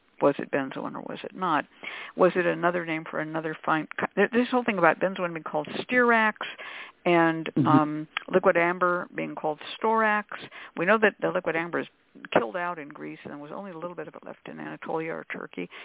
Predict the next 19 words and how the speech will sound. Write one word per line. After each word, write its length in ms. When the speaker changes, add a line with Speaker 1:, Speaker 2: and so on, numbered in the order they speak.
Speaker 1:
It's 200
now 200
in 60
a 60
nature 320
preserve. 640
There's 100
not 140
much 140
left 360
of 120
those 200
trees. 260
But 220
benzoin 480
comes 220
from, 380
um, 400
Sumatra, 460